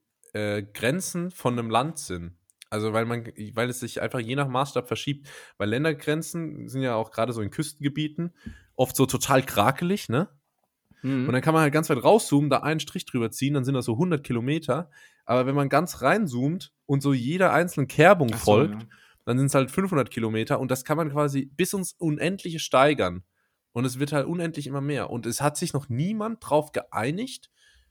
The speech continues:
Speaker 1: welchen Maßstab man denn da anlegt, um eigentlich so eine generelle, ähm, Antwort zu der Länge von, von, äh, Ländergrenzen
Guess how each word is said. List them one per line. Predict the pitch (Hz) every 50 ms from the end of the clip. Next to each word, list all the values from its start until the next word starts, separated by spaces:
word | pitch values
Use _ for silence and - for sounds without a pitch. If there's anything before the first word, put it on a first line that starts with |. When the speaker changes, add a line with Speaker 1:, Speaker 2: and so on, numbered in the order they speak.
| _ _ _ _ _ _ _ -
Speaker 1:
welchen | 98 92 101 107 104 101 104 123 139 160 185 - - 185 175
Maßstab | 139 123 123 131 165 - - - 165 165 165
man | 147 143 139 127
denn | 123 123 113
da | 107 98
anlegt, | - 101 104 143 151 170 180 180 - _ - _
um | - 127 139 147
eigentlich | 127 131 147 147 143 143 147 151 147 - - 107 _
so | - 117 120 120 117
eine | 113 113 101
generelle, | - 120 143 151 151 139 139 135 135 131 135 135 135 - _ _ _ _ _ _ _ _ _ _ _ _ _ -
ähm, | 117 113 113 113 113 113 113 110 110 110 110 110 110 110 107 - _ -
Antwort | - 123 143 147 - 156 156 151 151 - _ -
zu | - - - 120 151 160 170 170 165 - - _ _ _ -
der | 123 120
Länge | 110 113 117 143 156 147
von, | - - 143 139 135 131 131 123
von, | - - 123 120 120 120 120 120 -
äh, | - 117 117 113 110
Ländergrenzen | 107 117 147 175 165 131 - - 95 95 92 - - 95 90